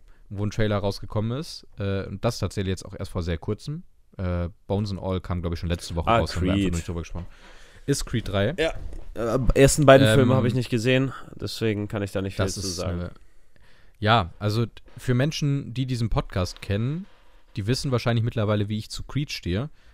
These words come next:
Speaker 1: Ich bin ein gigantischer Creed eins Fan. Das ist für mich tatsächlich einer der besten Filme, die jemals gedreht wurden. Rein in seinem Genre ist Creed, finde ich, perfekt. Ähm,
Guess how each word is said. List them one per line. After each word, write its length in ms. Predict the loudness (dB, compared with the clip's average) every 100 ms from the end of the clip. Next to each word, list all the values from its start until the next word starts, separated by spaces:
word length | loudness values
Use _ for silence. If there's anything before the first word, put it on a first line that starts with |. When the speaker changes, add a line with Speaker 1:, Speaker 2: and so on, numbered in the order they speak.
| -20
Speaker 1:
Ich 120 | -4
bin 160 | 0 0
ein 60 | -2
gigantischer 500 | 0 0 0 -4 -4
Creed 240 | -4 -2
eins 240 | -2 -4
Fan. 320 | -4 -4 -6 -14 -20 -16
Das 160 | -12
ist 100 | -8
für 100 | -2
mich 240 | -2 -2 -2
tatsächlich 560 | -2 0 -2 -4 -2
einer 220 | 0 2
der 80 | 2
besten 300 | 2 0 -4
Filme, 260 | -2 -2 -2
die 80 | -2
jemals 240 | -2 -2
gedreht 380 | -4 -4 -4 -2
wurden. 240 | -2 -2
Rein 240 | 2 2 2
in 100 | 2
seinem 240 | 2 2
Genre 320 | 4 4 2
ist 180 | -2 -6
Creed, 280 | -2 -2 -2
finde 240 | -4 -4
ich, 100 | -6
perfekt. 480 | -6 -4 -4 -6 -16 -20 -20 -20 -20 _ _ _ _
Ähm, 480 | 0 2 2 0